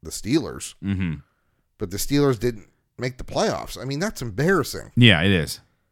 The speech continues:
Speaker 2: It is.
Speaker 1: You know, like, we lost to the Browns.
Speaker 2: Yeah, it's not good. It's not a good look.
Speaker 1: No.
Speaker 2: No.
Speaker 1: No, the Brown-, we lost to the Raiders.
Speaker 2: <laughs>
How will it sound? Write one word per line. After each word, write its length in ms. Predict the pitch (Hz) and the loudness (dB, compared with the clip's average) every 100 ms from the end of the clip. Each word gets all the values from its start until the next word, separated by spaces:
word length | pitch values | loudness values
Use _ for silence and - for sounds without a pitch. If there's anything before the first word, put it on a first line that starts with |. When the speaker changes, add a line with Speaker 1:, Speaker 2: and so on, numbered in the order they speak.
| _ - | _ -4
Speaker 2:
It 80 | 98 | 0
is. 300 | 92 71 - _ _ _ _ _ _ - | 0 -2 -10 _ _ _ _ _ _ -6
Speaker 1:
You 80 | |
know, 100 | 135 | -4
like, 180 | 139 131 | -2 -2
we 120 | 131 240 | -2 -2
lost 340 | 240 226 - | 0 -2 2
to 100 | 185 | 2
the 120 | 127 | 2
Browns. 800 | 98 73 80 113 101 58 50 - _ _ _ _ _ - | -2 -6 -6 -6 -6 -10 -16 -20 _ _ _ _ _ 0
Speaker 2:
Yeah, 180 | 131 113 | 6 6
it's 120 | 117 | 4
not 240 | 170 117 | 2 2
good. 280 | 92 95 69 - _ _ _ | 2 0 -2 -14 _ _ _
It's 140 | - | 0
not 100 | 156 | 4
a 60 | 139 | 4
good 120 | 107 | 4
look. 300 | 98 85 - _ _ _ - - - - | 2 0 -4 _ _ _ -16 -14 -16 -12
Speaker 1:
No. 500 | 120 196 233 71 - _ | -6 -4 -4 -6 -10 _
Speaker 2:
No. 300 | 101 110 95 - - - _ - | 2 2 2 -4 -12 -20 _ -16
Speaker 1:
No, 280 | 110 175 127 | -8 -6 -4
the 80 | 104 | -6
Brown-, 380 | 90 113 170 | -6 -8 -6
we 100 | 135 | -4
lost 260 | 196 247 - | -2 -4 -6
to 60 | 208 | -4
the 160 | 147 | -2
Raiders. 600 | 135 226 262 113 - - _ _ _ - | 0 0 -2 -6 -12 -18 _ _ _ 4
Speaker 2:
<laughs> 560 | - 285 - 302 285 | 8 8 6 4 0